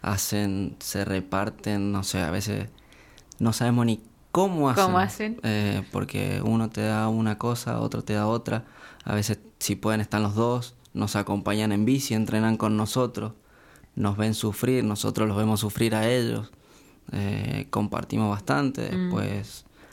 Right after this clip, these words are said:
Speaker 1: asados, merienda, es algo que, que la verdad es más que una relación de entrenador-atleta.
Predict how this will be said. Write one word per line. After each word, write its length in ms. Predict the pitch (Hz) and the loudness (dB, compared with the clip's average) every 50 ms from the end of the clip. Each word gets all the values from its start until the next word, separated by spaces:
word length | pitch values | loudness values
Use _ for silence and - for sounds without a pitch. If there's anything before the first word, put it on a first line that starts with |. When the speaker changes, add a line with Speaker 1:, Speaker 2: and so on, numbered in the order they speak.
| - - | -8 -4
Speaker 1:
asados, 760 | - 101 107 101 - - - 101 104 101 107 107 107 104 101 | -2 -2 0 0 -2 -2 0 0 0 0 0 0 0 0 0
merienda, 880 | 104 113 117 117 107 104 90 107 107 107 107 107 107 107 104 101 104 107 - - - - - - - - - | 0 0 0 0 0 0 0 0 0 2 2 2 2 2 0 0 -2 -4 -8 -14 -20 -20 -20 -20 -20 -14 -8
es 800 | 101 104 104 101 107 104 104 107 107 - - - - - - - - | -4 -2 -2 0 0 -2 -2 -4 -4 -6 -8 -8 -10 -12 -14 -12 -6
algo 320 | - 98 107 107 110 110 110 | -2 0 0 2 0 0 -2
que, 420 | - 98 95 92 92 95 98 117 - - - - - - - - - | -2 -4 -4 -4 -4 -4 -6 -8 -10 -14 -18 -20 -20 -20 -20 -16 -6
que 100 | - - | -2 0
la 120 | 107 104 107 | 0 2 2
verdad 320 | 110 107 107 113 120 120 | 0 0 0 0 0 0
es 60 | 117 117 | 0 2
más 300 | 120 123 127 135 127 - | 2 2 2 2 0 -4
que 260 | - - 123 120 117 | -8 -4 -2 -2 0
una 260 | 117 117 117 117 113 | 0 2 2 2 2
relación 540 | 113 113 113 113 110 107 - 117 113 117 120 | 2 2 2 2 0 -2 -2 0 0 2 2
de 80 | 117 | 2
entrenador-atleta. 1200 | 113 110 104 - 107 107 107 104 107 107 107 110 113 113 110 104 - 107 - - 104 104 104 - | 2 0 0 0 0 0 2 2 2 2 2 2 2 0 0 -2 -2 -4 -4 -2 -2 -2 -2 -4